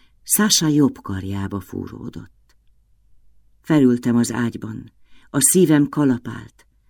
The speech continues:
a testem izzadságban úszott. Végre rátaláltam a mellettem kényelmesen összekucorodva alvó férjemre.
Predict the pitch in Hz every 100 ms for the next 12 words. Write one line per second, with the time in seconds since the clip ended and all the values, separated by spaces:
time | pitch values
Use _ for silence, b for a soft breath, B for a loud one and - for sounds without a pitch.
0 | _ 139 139 180 - - 156 - 190 139
1 | 117 117 - 123 113 110 104 104 110 -
2 | - - _ _ _ _ _ - 113 190
3 | 220 151 165 156 165 - 135 123 117 -
4 | 107 107 135 143 131 123 - 120 123 -
5 | 139 120 107 104 104 - 98 98 131 -
6 | - 120 120 - 110 107 - 95 - 107
7 | 98 110 107 - 107 98 95 - - -